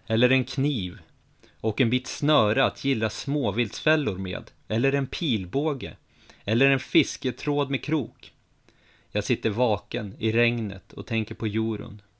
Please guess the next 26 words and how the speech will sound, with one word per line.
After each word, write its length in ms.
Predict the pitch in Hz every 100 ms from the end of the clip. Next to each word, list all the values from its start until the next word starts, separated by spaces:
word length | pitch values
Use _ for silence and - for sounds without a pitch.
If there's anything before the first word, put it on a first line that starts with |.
| _ _ _ _ _ _ - -
Ända 280 | 123 113 110
tills 240 | 127 110
solen 400 | - 117 123 113
går 140 | 104 98
upp 200 | 92 -
och 140 | 98
Aslak 400 | 110 - 104 -
sakta 480 | - 113 - - 101
vaknar. 520 | 107 92 - 107 101 - _ _ _ _ - _ _ _
En 140 | 101
harmlös 640 | 95 135 123 104 117 120 -
snok 400 | - 135 104 -
slingrar 520 | - 113 117 107 107
förbi 380 | 104 101 107 107
framför 340 | - 98 -
mina 140 | 101 92
fötter. 500 | - 95 - 95 101 _ _ _ -
Det 100 | 104
slutar 480 | - 139 120 - 131
att 180 | 139
regna 440 | 143 127 104 113 117 _ _ - -
och 260 | _ 110
efter 280 | 135 - 135
regn 280 | 117 131 131
kommer 280 | - 117 110
solsken. 640 | - 107 92 - 101 98